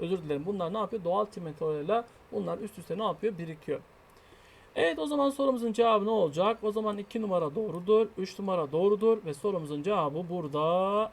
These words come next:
E şıkkı diyorum. Yer kabuğu içerisinde erimeler sonucunda, evet,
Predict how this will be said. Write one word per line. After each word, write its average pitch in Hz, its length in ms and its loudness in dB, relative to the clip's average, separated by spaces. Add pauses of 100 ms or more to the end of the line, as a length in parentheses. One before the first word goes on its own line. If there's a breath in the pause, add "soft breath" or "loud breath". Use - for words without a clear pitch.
E 185 240 0
şıkkı 170 720 -2
diyorum. 139 380 -2 (3500 loud breath)
Yer 269 320 6
kabuğu 277 580 6 (140)
içerisinde 160 1080 2 (220)
erimeler 240 600 2
sonucunda, 147 1000 0 (460)
evet, 175 160 4